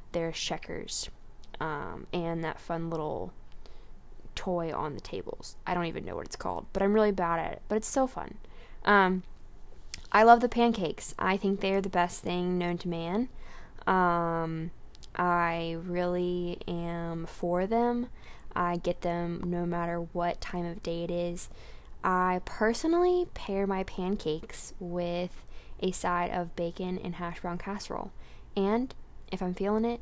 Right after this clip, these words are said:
if I'm in the mood, a nice hot chocolate with whipped cream and cinnamon. Ooh, it's so good. I love it. Um, second thing I'm a big fan of is dogs.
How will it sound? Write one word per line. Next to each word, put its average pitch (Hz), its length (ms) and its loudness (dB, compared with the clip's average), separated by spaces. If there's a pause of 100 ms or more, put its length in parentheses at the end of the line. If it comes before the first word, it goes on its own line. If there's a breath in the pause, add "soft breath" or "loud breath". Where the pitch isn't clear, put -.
(340)
if 190 120 -4
I'm 185 140 2
in 190 80 4
the 208 80 4
mood, 202 360 4 (400)
a 170 600 -4
nice 170 400 -4
hot 190 180 -4
chocolate 175 480 -4
with 170 200 -6
whipped - 160 -4
cream 175 220 -4
and 165 100 -6
cinnamon. - 360 -8 (760 loud breath)
Ooh, - 180 -2 (140)
it's - 160 -4
so - 220 -2
good. - 360 -4
I 196 120 -2
love 170 200 -4
it. 165 180 -6 (460)
Um, 180 600 0 (600)
second 254 380 0
thing 254 120 2
I'm 254 60 4
a 247 60 2
big 240 180 2
fan 226 320 2
of 220 320 4
is 185 360 0
dogs. 180 720 -2